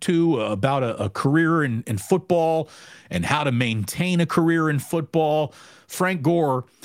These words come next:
is the Fraggle Rock equivalent of the trash heap for the forty-niners. You know, go ask Marjorie all of your questions. She'll know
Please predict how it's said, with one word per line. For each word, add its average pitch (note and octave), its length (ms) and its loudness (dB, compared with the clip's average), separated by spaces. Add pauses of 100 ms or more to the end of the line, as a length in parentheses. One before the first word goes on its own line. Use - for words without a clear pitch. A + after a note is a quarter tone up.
(180)
is B2 460 -2
the B2+ 280 0
Fraggle E3 560 0
Rock D#3 260 0
equivalent C3 480 0
of G2+ 100 -4
the A2 60 -4
trash - 480 0
heap G2+ 220 -4 (140)
for - 160 2
the A#2 80 2
forty-niners. G2 960 -2 (380)
You A#2 80 2
know, G#2 240 0 (160)
go E3 180 4
ask F3+ 220 0
Marjorie D3+ 640 0 (240)
all E3 240 4
of D#3+ 100 0
your F3+ 120 2
questions. - 680 -2 (600)
She'll F3+ 220 0
know D#3+ 380 2